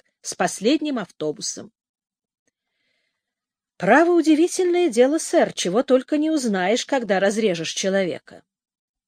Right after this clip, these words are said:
«Да», коротко бросил Слоун. Кросби вновь обратился к своей записной книжке. Где была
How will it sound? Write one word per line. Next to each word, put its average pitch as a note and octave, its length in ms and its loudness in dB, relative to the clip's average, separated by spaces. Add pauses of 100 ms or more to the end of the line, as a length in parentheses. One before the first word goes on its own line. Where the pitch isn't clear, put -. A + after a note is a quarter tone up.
«Да», G3+ 320 2 (380)
коротко E3+ 420 -4
бросил D#3+ 360 -6
Слоун. D#3+ 460 -8 (1300)
Кросби F4+ 400 4
вновь E4 360 0
обратился F#3+ 640 -2
к - 40 -12
своей F#3+ 300 -2
записной F3+ 500 -6
книжке. - 600 -12 (1700)
Где G3 440 2
была D#4 500 2